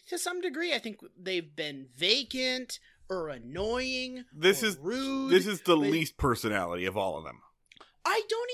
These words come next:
Speaker 1: even dislike her. I just wanna get her out of here. I wanna get her help. I wanna raise money to get her a relief effort.
Speaker 2: I don't. I don't
Speaker 1: I
Speaker 2: care.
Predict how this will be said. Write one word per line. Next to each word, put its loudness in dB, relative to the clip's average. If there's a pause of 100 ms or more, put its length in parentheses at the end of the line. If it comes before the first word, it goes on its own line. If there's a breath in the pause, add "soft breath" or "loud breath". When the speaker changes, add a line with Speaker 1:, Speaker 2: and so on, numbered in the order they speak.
Speaker 1:
even -2
dislike -4
her. -2
I -2
just -6
wanna -6
get 2
her 0
out 2 (100)
of -10
here. 0
I -2
wanna -4
get -2
her -4 (120)
help. -4 (420 loud breath)
I 2
wanna 0
raise 2
money 0
to -4
get -2
her -6 (240)
a 0
relief 0
effort. -2
Speaker 2:
I 10
don't. 2 (420 soft breath)
I 6
don't 0
Speaker 1:
I -6
Speaker 2:
care. 2